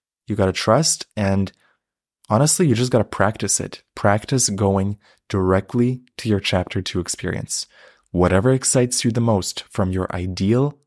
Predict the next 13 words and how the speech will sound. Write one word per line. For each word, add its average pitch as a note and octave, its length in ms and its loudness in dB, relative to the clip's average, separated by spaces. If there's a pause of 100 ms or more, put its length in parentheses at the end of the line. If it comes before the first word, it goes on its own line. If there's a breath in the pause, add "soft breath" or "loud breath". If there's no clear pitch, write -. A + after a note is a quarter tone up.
life, A2 540 -2 (600 soft breath)
go G#2+ 480 4
and A#2+ 200 2
live A2 240 4
it F#2 240 -2
in G#2 100 -2
your F#2 140 0
imagination. F#2+ 840 -4 (460 loud breath)
Spend G2+ 340 2
at G2 160 -2
least G#2+ 320 -2
twenty C3+ 400 2
minutes. - 600 -4